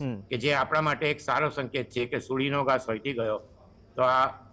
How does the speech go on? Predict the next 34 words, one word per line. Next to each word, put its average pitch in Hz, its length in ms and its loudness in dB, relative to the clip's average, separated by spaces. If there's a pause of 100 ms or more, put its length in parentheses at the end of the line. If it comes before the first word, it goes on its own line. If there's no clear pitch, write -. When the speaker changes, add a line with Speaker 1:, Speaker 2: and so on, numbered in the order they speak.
(100)
Speaker 2:
મારું 127 220 2
એવું 185 180 2
માનવું 170 280 0
છે 170 120 -4
કે 170 80 -6
overall 170 420 2
જે 135 260 -4
geopolitical 160 500 -2
situation 151 360 -6
છે, 151 160 -4
એની 131 200 0
લીધે 151 200 0
જ 147 60 -4
વોર 147 200 2
રોકવી 143 340 -4
છે, 151 160 2 (480)
કે 131 80 -2
જેને 127 220 -2
લીધે 156 220 0
લાંબી 135 300 0
વોર 147 200 2
કરવા 143 280 -2
માટે 139 480 -2 (360)
બંને 139 320 0
દેશ 147 360 -2 (640)
ઈચ્છતા 175 420 0
નહોતા 170 520 2 (500)
અને 135 180 -4
સાથે 143 360 -2
સાથે 143 300 0
આખી 123 220 0
દુનિયાના 139 460 -2
મોટાભાગના 139 640 0
દેશો 117 600 -6